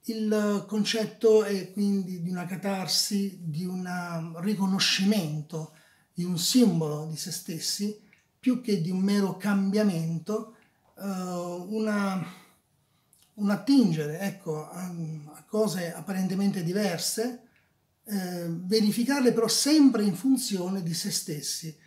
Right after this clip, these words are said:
L'essere che si è, è principe, non può essere,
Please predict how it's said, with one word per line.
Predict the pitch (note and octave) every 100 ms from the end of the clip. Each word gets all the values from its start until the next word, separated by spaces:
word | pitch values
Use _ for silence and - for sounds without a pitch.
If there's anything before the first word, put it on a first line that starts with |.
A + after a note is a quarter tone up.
| _ _ _ G3+
L'essere | G#3+ G#3+ - A#3 A3+ A#3+ A#3 - _ _
che | - F#3+
si | - - G3+
è, | F#3 D#3+ G#3 - _ _ _
è | - G3+ F3+ - -
principe, | G3+ G3 F#3 - G#3+ G#3+
non | A3+ B3
può | A#3 A#3
essere, | A3+ - G3+ E3 D#3+ D#3 -